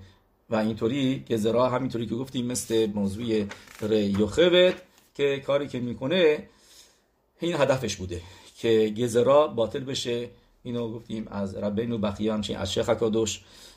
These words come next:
زخوتان میگن علینو و الکل اسرائیل آمین و نیزکه لشما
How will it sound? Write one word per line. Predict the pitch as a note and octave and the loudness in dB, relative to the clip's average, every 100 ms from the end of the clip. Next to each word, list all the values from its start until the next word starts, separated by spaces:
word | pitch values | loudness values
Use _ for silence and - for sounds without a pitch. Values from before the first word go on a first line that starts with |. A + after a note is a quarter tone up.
| - | -6
زخوتان | G#2+ G#2+ G#2+ A#2+ | -4 -4 -2 -2
میگن | G#2+ A2 | 0 0
علینو | G2+ A#2 D#3 D3+ D3 C3+ - - - | 2 2 2 2 -2 -4 -14 -12 -2
و | |
الکل | A2+ G#2+ B2+ | -2 -2 -4
اسرائیل | A2+ - A2+ A2+ A#2 | -4 -2 2 2 2
آمین | G2 G2 C3+ D3 C3+ C3+ - - | 0 0 2 2 0 -6 -18 -2
و | C3+ | 0
نیزکه | C3 B2+ G2+ - D3+ D#3 | 2 0 -4 2 6 6
لشما | C3 - C3 C#3 C3 | 4 -4 -4 -2 -2